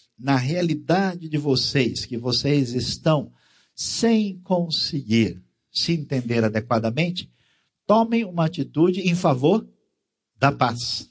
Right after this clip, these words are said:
não de conflito, de confronto, nem desentendimento.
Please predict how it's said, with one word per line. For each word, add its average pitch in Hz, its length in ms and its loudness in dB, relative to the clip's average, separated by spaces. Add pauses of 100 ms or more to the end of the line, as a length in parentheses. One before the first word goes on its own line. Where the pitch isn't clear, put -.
(440)
não 214 800 2
de 139 240 -6
conflito, 208 1000 -4 (440)
de 127 140 -2
confronto, 190 840 -2
nem 180 220 0
desentendimento. 190 1000 0